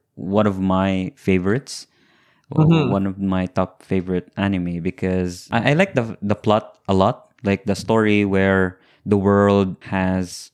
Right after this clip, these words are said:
Speaker 1: a, an elite group called Hunters, uh, Hunters
Speaker 2: Mm-hmm.
Speaker 1: Association, where you, you know, through skills that you've acquired through training or wherever,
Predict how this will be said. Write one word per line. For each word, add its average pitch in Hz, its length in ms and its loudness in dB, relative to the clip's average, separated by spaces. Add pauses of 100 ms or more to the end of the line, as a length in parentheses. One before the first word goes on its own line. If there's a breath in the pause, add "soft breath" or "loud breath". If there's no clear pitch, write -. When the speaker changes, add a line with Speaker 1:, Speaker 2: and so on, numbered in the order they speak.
Speaker 1:
a, 104 160 0
an 107 160 4
elite 113 480 2
group 98 300 2
called 95 260 2
Hunters, 101 720 -2 (120)
uh, 90 120 -4
Hunters 107 400 0
Speaker 2:
Mm-hmm. 98 160 0
Speaker 1:
Association, 92 640 0
where 90 320 0 (280 soft breath)
you, 104 360 0
you 104 160 0
know, 87 80 -2
through 107 640 2
skills 107 320 0
that - 160 -2
you've 95 340 0 (380)
acquired 95 720 0 (540 soft breath)
through - 260 -2
training 98 640 2
or 98 160 0
wherever, 98 640 2